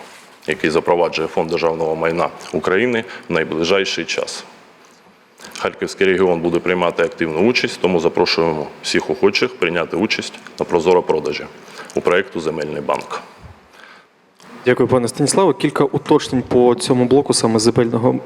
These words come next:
Speaker 2: земельного банку. Е, перше, хто може брати участь, хто може виступати, подаватися на, е, скажімо, на позицію орендаря, суборендаря? Чи є лімітації? Це громадяни України? Це, е, як це відбувається?
Speaker 1: А, це фізичні та юридичні особи,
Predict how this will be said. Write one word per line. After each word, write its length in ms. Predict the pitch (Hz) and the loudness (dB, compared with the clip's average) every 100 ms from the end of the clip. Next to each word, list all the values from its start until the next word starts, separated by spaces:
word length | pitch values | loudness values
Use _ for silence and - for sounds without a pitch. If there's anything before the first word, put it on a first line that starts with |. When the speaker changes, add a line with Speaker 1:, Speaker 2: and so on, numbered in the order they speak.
| - | 0
Speaker 2:
земельного 440 | 127 131 127 127 | 2 4 2 2
банку. 840 | 139 180 175 - 127 120 90 117 117 | 2 0 0 2 4 6 6 4 4
Е, 40 | |
перше, 240 | 165 - | 0 0
хто 320 | 135 - - 170 | -4 -4 4 6
може 600 | 160 156 139 139 139 135 | 6 4 4 4 4 4
брати 440 | 131 139 135 - 131 - | 2 2 0 -2 -8 -2
участь, 640 | 143 135 - 120 - - | 0 2 2 2 0 -6
хто 200 | - - | -8 0
може 260 | 131 123 117 | 2 2 2
виступати, 580 | 113 - - - 117 - | -2 -2 -2 0 -2 -2
подаватися 580 | 113 113 110 - - 107 | 0 2 2 0 -2 0
на, 300 | 107 107 104 | 2 0 -2
е, 40 | - - - - 113 107 110 110 107 85 - - | -8 -16 -10 0 2 2 2 2 0 -4 -10 -14
скажімо, 300 | - 104 107 | -4 0 2
на 60 | |
позицію 300 | 107 113 117 | 2 2 4
орендаря, 420 | 117 117 123 147 | 2 2 0 0
суборендаря? 580 | 131 - 120 113 110 107 | -2 -2 -2 0 0 -2
Чи 180 | - - | -4 -6
є 180 | 113 139 | 0 2
лімітації? 680 | 127 120 131 120 - - 107 | 2 0 0 -2 -6 -4 -4
Це 180 | - 101 | -4 -6
громадяни 400 | 113 113 127 113 | -2 0 2 0
України? 380 | 104 104 104 | 0 0 0
Це, 380 | 104 - 104 104 - - - - - | -2 2 2 0 -6 -14 -16 -16 -4
е, 160 | 120 - 117 123 | -4 -2 -6 -4
як 220 | 120 120 | -2 -2
це 140 | - | -4
відбувається? 540 | 117 107 104 101 - - - - - - _ _ _ - | -6 2 2 2 -4 -12 -14 -16 -18 -20 _ _ _ -4
Speaker 1:
А, 320 | 95 92 92 | 0 4 2
це 440 | 90 - - 107 95 | 0 -4 2 2 4
фізичні 500 | - 92 90 - 82 | 2 0 -2 -4 -2
та 120 | 90 | 0
юридичні 520 | 82 82 80 - 73 | 0 0 0 -2 0
особи, 400 | 73 - 98 117 | -4 0 0 0